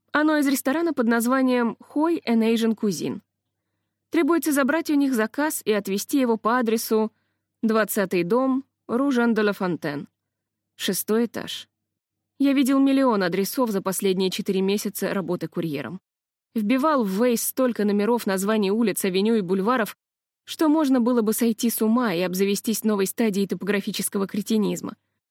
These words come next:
Когда я видел слишком много дорог и улиц, а теперь весь Париж слился воедино. Примечание. Waze — бесплатное социальное навигационное приложение для мобильных устройств.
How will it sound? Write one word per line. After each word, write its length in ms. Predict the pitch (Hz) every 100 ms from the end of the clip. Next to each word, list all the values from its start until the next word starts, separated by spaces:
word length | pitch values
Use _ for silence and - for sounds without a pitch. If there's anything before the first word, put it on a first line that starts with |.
| _ _ _
Когда 280 | 277 254 277
я 80 | 254
видел 280 | 247 233
слишком 380 | 233 247 233 233
много 280 | 233 226 214
дорог 320 | 214 208 202
и 20 |
улиц, 400 | 240 294 226 -
а 60 | 185
теперь 320 | 196 180 214
весь 180 | 190 185
Париж 420 | - 185 233 233
слился 460 | - 196 180 180 185
воедино. 600 | 175 165 156 156 160 165 _ _ _ _ _ _
Примечание. 720 | - 285 302 233 170 165 160 - _ _ _ _ _
Waze — 500 | 277 277 196 156 - - -
бесплатное 520 | 247 - 320 359 269
социальное 520 | 262 214 214 208 208
навигационное 640 | 202 190 190 - 190 175 175
приложение 580 | 175 170 180 254 277 262
для 120 | 269
мобильных 440 | 269 196 170 180
устройств. 520 | 208 - - - -